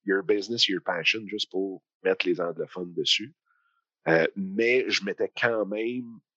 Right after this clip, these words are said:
l'entrevue angla-, en anglais sur une affaire avec passion. Puis, <clears throat> mais tu sais, aujourd'hui, partir une chaîne, je le partirais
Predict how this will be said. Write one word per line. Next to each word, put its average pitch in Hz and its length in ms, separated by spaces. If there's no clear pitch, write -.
l'entrevue 98 880
angla-, 85 560
en 95 160
anglais 92 500
sur - 300
une 101 400
affaire 90 200
avec 82 220
passion. 73 340
Puis, 110 400
<clears throat> - 960
mais 110 140
tu 160 120
sais, - 80
aujourd'hui, 127 420
partir 110 400
une 98 100
chaîne, 127 400
je 101 80
le 90 60
partirais 95 800